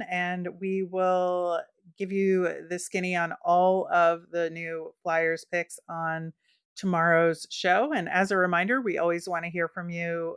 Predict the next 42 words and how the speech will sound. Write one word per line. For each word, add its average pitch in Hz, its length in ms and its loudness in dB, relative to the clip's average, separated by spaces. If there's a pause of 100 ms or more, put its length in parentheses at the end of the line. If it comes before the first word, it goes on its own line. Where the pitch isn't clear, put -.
Uh, 165 140 0
we're 214 100 0
gonna 226 160 -4
do 185 120 0
a 156 80 2 (140)
full 214 260 4
mailbag 180 440 4
episode 165 440 -2
next 160 260 -8
week 160 160 -6
with 160 140 -4
all 180 140 6
your 175 140 2
questions 175 480 -2
on 156 120 -2
the 156 80 -4
draft 185 360 0
picks 180 240 0
and 147 180 -8
free 160 220 0
agency. 175 520 0 (300)
So 165 320 6
send 190 280 2
in 185 140 6
your 175 120 2
questions 185 540 0
via 156 200 -2
Twitter 175 420 4
at 151 140 2
Locked 156 260 -2
On 156 160 -2
Flyers. 220 560 6
You 175 100 -2
can 160 260 -6
email 190 280 2
us 190 260 2
at 165 160 4
locked 165 260 0
on 165 160 -2
flyers 160 400 2
at 156 120 -6
gmail, 190 460 0